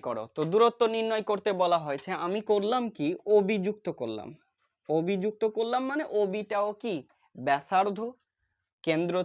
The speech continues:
থেকে, তার মানে এটা, এই ব্যাসার্ধ যা মান, এই ব্যাসার্ধের মান একই হবে, কারণ ব্যাসার্ধগুলো একই সমানই হয়, তাই না?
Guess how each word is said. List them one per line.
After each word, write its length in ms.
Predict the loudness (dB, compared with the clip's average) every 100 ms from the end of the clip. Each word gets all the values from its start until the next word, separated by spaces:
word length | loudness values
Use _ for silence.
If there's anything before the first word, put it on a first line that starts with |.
| -4
থেকে, 200 | -12 -14 -16 _ _ 4
তার 140 | 4 4
মানে 140 | -2 -4 _ 6 6
এটা, 300 | 6 6 6 6 _ 0
এই 80 | 0 4
ব্যাসার্ধ 680 | 4 4 2 2 2 0 -4 -4 -4 -4 -8 -10 -10 -4 4
যা 160 | 6 6 4 2 4
মান, 180 | 4 2 -6 _ _ _
এই 140 | 4 4 4
ব্যাসার্ধের 600 | 2 2 0 0 -4 -4
মান 140 | -4 -6 -4 -4
একই 220 | -4 -2 -4
হবে, 180 | -2 -4 -2
কারণ 220 | -2 -2 -4 -8 _ _ -4 0
ব্যাসার্ধগুলো 840 | 0 0 0 0 -2 0 2 2 0 -6 -2 2 2
একই 200 | 0 -4 -6
সমানই 400 | -6 -4 -4 -4 -4
হয়, 180 | -4 -4 -4
তাই 120 | -2
না? 60 | -2